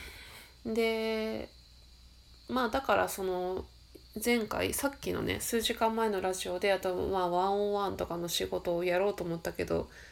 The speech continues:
やめた、やめ、<laughs> やめたっていうか、採用されてないんですけど。<laughs> いや、あの、そこではやらないっていうか、うん、そうだね。自分はそういう会社での何かに関わらない方がいいかなっていうようなね、思っ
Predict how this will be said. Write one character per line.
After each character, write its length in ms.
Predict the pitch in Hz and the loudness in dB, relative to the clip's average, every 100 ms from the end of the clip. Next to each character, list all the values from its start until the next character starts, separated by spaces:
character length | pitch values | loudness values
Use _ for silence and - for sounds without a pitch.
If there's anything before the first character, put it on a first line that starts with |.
| - - | -20 -8
や 120 | - 160 | -2 0
め 140 | 175 | 2
た、 160 | 175 180 | 0 -2
や 160 | 180 170 | 0 0
め、 0 | 214 | -2
<laughs> 80 | 185 | 0
や 100 | 180 | 2
め 120 | 170 190 | 2 0
た 80 | |
っ 40 | 196 | 0
て 60 | |
い 20 | - | -2
う 20 | |
か、 40 | |
採 180 | 165 185 | 0 2
用 140 | 196 185 | 2 2
さ 120 | 185 | 2
れ 60 | |
て 100 | 180 | 0
な 80 | 180 | -2
い 20 | |
ん 40 | 175 | -4
で 60 | |
す 80 | - | -6
け 80 | - | -10
ど。 60 | - | -10
<laughs> 1300 | 262 320 302 233 240 - 220 220 - 311 311 294 269 | -8 -2 0 2 4 6 4 2 -4 -4 -2 -2 0
い 40 | |
や、 140 | 202 - | 0 2
あ 80 | 180 | 2
の、 320 | 175 175 175 | 2 0 -4
そ 140 | - | -4
こ 160 | 190 190 | 0 2
で 100 | 190 | 4
は 80 | 170 | 4
や 140 | 165 | 4
ら 120 | 170 | 2
な 140 | 175 190 | 2 0
い 80 | |
っ 20 | 190 | -2
て 200 | - 185 | 0 0
い 20 | |
う 20 | |
か、 260 | - - - - - - - | 2 -2 -4 -12 -20 -6 2
う 200 | 185 175 | 2 2
ん、 60 | |
そ 100 | 170 | 0
う 40 | 190 | 0
だ 100 | 160 | 2
ね。 100 | 165 | 0
自 180 | 175 | 0
分 140 | 190 214 | 0 0
は 100 | 220 | 0
そ 200 | 226 220 | 0 -2
う 40 | |
い 280 | 226 233 226 | 0 0 -2
う 60 | 220 - | -4 -2
会 220 | 214 214 | 0 2
社 460 | 233 226 226 226 220 | 2 4 4 4 2
で 140 | 240 | 0
の 120 | 226 | 0
何 280 | 190 185 190 | 0 0 -2
か 120 | 180 | -4
に 100 | 175 | -6
関 320 | 165 180 185 | -4 -2 2
わ 80 | 190 | 2
ら 100 | 214 | 2
な 120 | 226 | 2
い 40 | 190 | 0
方 120 | 180 | -2
が 100 | 170 | -2
い 80 | 190 | -2
い 60 | |
か 140 | 185 202 | -2 -2
な 120 | - | -2
っ 80 | 392 | -4
て 140 | - | -2
い 100 | 175 | 0
う 60 | 175 | 0
よ 160 | 170 | -2
う 40 | 175 | -4
な 100 | 180 | -4
ね、 180 | 180 190 - - - - - - - - - - - - - - - - - - - - - | -6 -8 -14 -20 -20 -20 -20 -20 -20 -20 -20 -20 -20 -20 -20 -18 -16 -16 -16 -16 -18 -18 -8
思 300 | - 196 202 | -2 2 2
っ 60 | 214 | 2